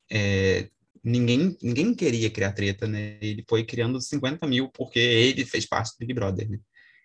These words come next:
É, enfim. E aí, toda hora que a pauta é Big Brother, aparece, surge o Thiago Leifert do limbo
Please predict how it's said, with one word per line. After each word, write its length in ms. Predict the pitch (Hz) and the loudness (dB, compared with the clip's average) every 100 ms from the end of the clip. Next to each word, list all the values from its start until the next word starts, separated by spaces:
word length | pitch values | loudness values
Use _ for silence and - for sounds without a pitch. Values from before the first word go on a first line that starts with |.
| _ - | _ -2
É, 320 | 95 92 92 | 0 2 0
enfim. 500 | 104 110 90 90 90 _ _ _ _ _ _ _ _ 143 | 0 -4 -6 -6 -10 _ _ _ _ _ _ _ _ 4
E 80 | 104 | 6
aí, 400 | 98 110 127 - _ _ - | 6 4 0 -6 _ _ 4
toda 200 | 123 143 | 8 8
hora 200 | 120 117 | 8 6
que 240 | 117 101 - | 2 -6 -6
a 80 | 117 | -4
pauta 260 | - 120 120 | 2 2 2
é 40 | |
Big 180 | 110 113 | 0 4
Brother, 360 | 110 104 117 | 4 6 6
aparece, 460 | 117 - - 113 110 | 4 0 -2 -2 -2
surge 260 | - 131 123 | -4 0 2
o 20 | |
Thiago 200 | 127 123 | 4 4
Leifert 300 | 123 123 - | 4 2 0
do 100 | 151 | 2
limbo 520 | 156 139 160 170 202 | 2 2 2 2 -2